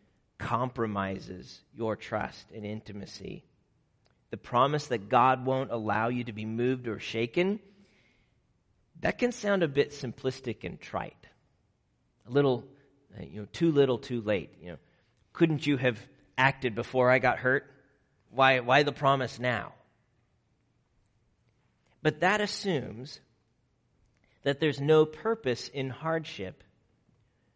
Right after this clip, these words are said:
or nothing to be gained from sharing in the sufferings of Christ. That assumes God's made,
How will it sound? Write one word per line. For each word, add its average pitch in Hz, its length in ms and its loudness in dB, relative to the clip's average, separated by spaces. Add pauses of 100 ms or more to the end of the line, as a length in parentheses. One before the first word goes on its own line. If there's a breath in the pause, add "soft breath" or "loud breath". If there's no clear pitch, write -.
(220)
or 135 120 0
nothing 151 480 0
to 135 100 -12
be 135 120 -2
gained 123 600 -2
from 110 180 -8
sharing 117 520 -4
in 101 100 -8
the 95 80 -10
sufferings 92 560 -8
of - 160 -20
Christ. - 480 -8 (1800)
That 143 160 4
assumes 151 460 0
God's 131 360 2
made, 135 460 2